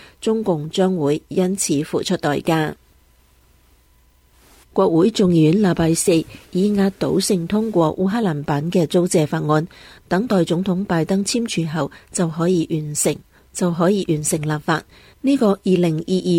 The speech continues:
烏克蘭民主防衛租借法案，當日喺眾議院以四百一十七票同意、十票反對通過。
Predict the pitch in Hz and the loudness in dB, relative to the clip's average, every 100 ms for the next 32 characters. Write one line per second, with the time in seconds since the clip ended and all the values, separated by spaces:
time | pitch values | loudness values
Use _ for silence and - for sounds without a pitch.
0 | - 226 220 262 180 147 160 151 - 160 | 2 0 0 2 0 0 -2 -4 -2 2
1 | 160 214 - 185 156 160 160 156 220 220 | 2 0 -2 -2 -2 0 -2 0 0 0
2 | 202 165 156 156 156 151 - - - - | 2 0 0 -2 -2 -4 -6 -20 -10 -2
3 | 240 233 170 151 147 190 160 147 143 143 | 0 2 0 2 0 0 0 2 2 2
4 | - 147 165 202 175 175 202 220 185 - | 0 -2 -2 0 2 2 0 0 -2 -4
5 | 226 190 156 170 139 147 170 - - - | -2 2 0 0 -2 2 2 2 -10 -12
6 | - 170 - 175 160 - 139 180 165 185 | -6 -4 0 0 0 -2 -4 0 0 2
7 | 180 180 160 | 0 2 0